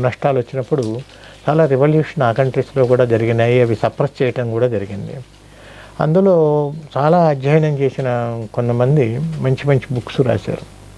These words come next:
అట్లాగే, ఆ, నేచర్ ఫ్రెండ్లీగా ఉండి నేచర్ అధ్యయనం చేసి, ఆ, ప్రియులు ఉంటారు కదా, ఆ, వాళ్ళు కూడా కొన్ని కొన్ని బుక్స్ ఈ అగ్రికల్చరు, నేచర్గా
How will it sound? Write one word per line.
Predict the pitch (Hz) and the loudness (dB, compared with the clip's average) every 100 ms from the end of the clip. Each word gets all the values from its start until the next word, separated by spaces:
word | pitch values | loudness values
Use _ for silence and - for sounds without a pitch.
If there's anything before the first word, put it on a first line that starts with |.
| - - - | -20 -20 -10
అట్లాగే, | - 131 135 131 120 120 127 - - - - - | -4 0 2 4 2 0 -4 -12 -18 -18 -16 -6
ఆ, | 127 113 113 | 0 2 4
నేచర్ | 117 139 135 143 123 | 4 2 2 0 -2
ఫ్రెండ్లీగా | - 123 120 120 120 120 | -4 -4 -2 0 0 0
ఉండి | 117 113 110 113 | 0 -2 -2 0
నేచర్ | 117 123 139 127 120 113 110 113 - | 2 2 2 2 2 2 0 -2 -4
అధ్యయనం | 113 110 135 135 117 107 | -4 0 2 2 0 -2
చేసి, | 110 101 110 107 - - - - - - | -2 -2 -4 -4 -8 -20 -20 -20 -10 -2
ఆ, | 113 107 107 107 107 117 - - - 120 - - - - | 2 4 4 4 2 0 -4 -8 -8 -6 -8 -14 -8 2
ప్రియులు | 151 175 160 | 4 4 2
ఉంటారు | 131 127 110 | -2 -4 -4
కదా, | 113 127 95 - - - - - - - | -4 -6 -8 -16 -20 -20 -20 -20 -16 0
ఆ, | 131 | 2
వాళ్ళు | 123 139 151 151 | 4 4 4 2
కూడా | 143 139 156 123 127 131 - | 2 4 4 4 0 -2 -2
కొన్ని | 127 120 | -2 0
కొన్ని | 123 120 | 0 0
బుక్స్ | 117 - - 117 - - 117 110 | -2 -4 -2 0 0 -2 0 2
ఈ | 110 113 | 4 4
అగ్రికల్చరు, | 110 107 123 - 117 - 120 123 120 120 - | 4 0 -2 -2 -6 -4 0 0 0 -4 -4
నేచర్గా | 120 123 123 127 135 123 117 117 113 123 123 | 0 2 2 0 0 2 2 2 2 2 2